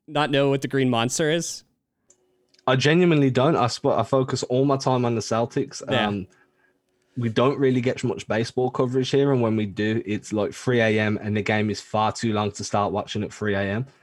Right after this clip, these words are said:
Speaker 1: Yeah.
Speaker 2: I don't know why they're three A M, 'cause they're finished by that point usually. I don't know, but no, I don't have a clue.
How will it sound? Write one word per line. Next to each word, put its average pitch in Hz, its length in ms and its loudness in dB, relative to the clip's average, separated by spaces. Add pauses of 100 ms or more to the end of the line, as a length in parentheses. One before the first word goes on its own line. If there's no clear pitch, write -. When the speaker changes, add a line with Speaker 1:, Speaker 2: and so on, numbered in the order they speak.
Speaker 1:
Yeah. 101 200 0
Speaker 2:
I 104 40 2
don't 110 120 2
know 104 60 -2
why 110 180 2
they're 120 100 2
three 107 220 2
A 98 160 2
M, 101 120 2
'cause 101 160 -4
they're 101 100 -2
finished 110 360 -2
by 95 120 0
that 95 220 -2
point 92 220 -2
usually. 90 380 -4
I 104 140 0
don't 90 140 -4
know, 92 240 -2
but 104 120 0
no, 101 320 0
I 104 120 0
don't 98 180 -2
have 92 160 -6
a 87 40 -10
clue. - 220 -12